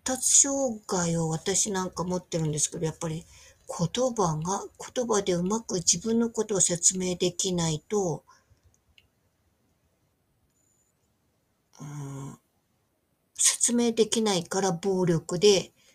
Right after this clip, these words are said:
自己主張するっていう、私も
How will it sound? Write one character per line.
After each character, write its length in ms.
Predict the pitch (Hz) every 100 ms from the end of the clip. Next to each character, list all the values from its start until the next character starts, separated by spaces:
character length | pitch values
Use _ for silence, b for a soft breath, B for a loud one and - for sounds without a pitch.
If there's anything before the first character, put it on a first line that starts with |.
| b b -
自 100 | 175
己 180 | 190 -
主 100 | -
張 220 | 165 151
す 200 | - 165
る 80 | 175
っ 40 |
て 340 | 170 _ 165
い 140 | 151 147
う、 200 | 143 - _ - _ _ _ _ -
私 440 | 156 190 185 202
も 340 | 185 180 165